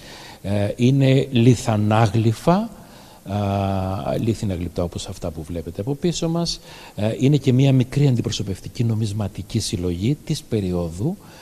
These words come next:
έτσι ώστε ο επισκέπτης να μπορεί στην ουσία μέσα σε αυτό το μουσείο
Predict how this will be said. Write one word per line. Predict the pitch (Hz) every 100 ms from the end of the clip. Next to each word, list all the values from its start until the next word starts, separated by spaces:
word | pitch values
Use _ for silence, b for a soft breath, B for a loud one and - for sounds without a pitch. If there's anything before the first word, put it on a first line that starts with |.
| B B
έτσι | 107 127
ώστε | 117 120
ο |
επισκέπτης | 104 - - 170 147
να | 127
μπορεί | 127 117 104 107
στην | 131 165 156
ουσία | 113 - 95 90 110 - B B B
μέσα | 107 131 -
σε | 143 131
αυτό | 107 95 - 113
το | 123
μουσείο | 104 92 104 90 82 85 107 160